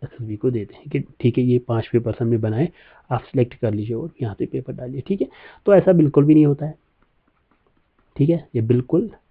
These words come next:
मैं आपको बोल दूँ कि ऐसा बिल्कुल भी नहीं होता है। देखिए, होता क्या है कि एक जो जेकेएसएसबी होता है, ये किसी third party को contract देती है papers के लिए,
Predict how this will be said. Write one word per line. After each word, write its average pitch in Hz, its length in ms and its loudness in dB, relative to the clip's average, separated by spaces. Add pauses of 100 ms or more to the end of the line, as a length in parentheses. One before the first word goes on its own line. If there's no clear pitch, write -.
(160)
मैं 117 680 -6
आपको - 220 -10
बोल 117 240 -8
दूँ 139 120 -8
कि 170 100 -8
ऐसा 143 260 -8
बिल्कुल 120 360 -8
भी 120 60 -12
नहीं 123 100 -16
होता 117 200 -20
है। - 260 -20 (260)
देखिए, 202 180 6
होता 175 320 4
क्या 175 200 0
है 151 160 0
कि 156 240 2
एक 147 140 -2
जो 147 140 6
जेकेएसएसबी 135 600 2
होता 117 260 -2
है, 120 120 -2
ये 135 220 2 (380)
किसी 147 180 2
third 160 300 6
party 127 300 2
को 147 220 -6 (280)
contract 113 500 -6
देती 107 280 -4
है 113 120 -8
papers - 460 -6
के - 120 -8
लिए, - 180 -16